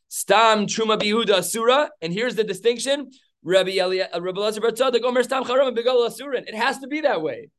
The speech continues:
because the inferences of each line are opposite. Rabbi Yehuda's inference would be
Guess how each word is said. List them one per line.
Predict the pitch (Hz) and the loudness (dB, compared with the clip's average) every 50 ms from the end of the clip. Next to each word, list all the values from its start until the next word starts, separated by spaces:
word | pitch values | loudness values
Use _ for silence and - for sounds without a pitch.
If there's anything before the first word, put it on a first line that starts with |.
| _ _ _ _ _ _ _ - | _ _ _ _ _ _ _ -12
because | 185 185 226 220 202 170 | -6 -2 -2 -2 -2 -2
the | 240 240 | -6 -8
inferences | 240 254 285 302 302 277 247 285 277 262 208 247 247 208 | -6 -4 -4 -2 -4 -4 -4 -6 -6 -6 -4 -6 -4 -4
of | 233 226 | -4 -6
each | - 151 156 - - 233 | -4 -6 -8 -8 -8 -4
line | 254 277 269 254 240 - | -2 0 0 0 -2 -2
are | 220 233 247 247 - - | 0 -2 -2 -2 -4 -2
opposite. | 269 285 330 294 - 247 202 156 143 110 - - - _ _ _ _ _ _ _ - | 0 2 2 2 0 -4 -4 -4 -6 -10 -10 -12 -20 _ _ _ _ _ _ _ 2
Rabbi | - 269 262 277 269 | 4 4 4 4 2
Yehuda's | 233 254 285 302 294 254 226 - 175 - | -4 -4 -4 -4 -2 0 0 0 0 -4
inference | 175 180 175 170 170 175 175 175 170 170 | -8 -8 -10 -8 -8 -6 -6 -6 -6 -4
would | 160 170 160 147 | -4 -4 -4 -2
be | 175 202 190 185 180 180 180 180 180 180 | -4 -2 -2 0 0 -2 -2 -4 -8 -12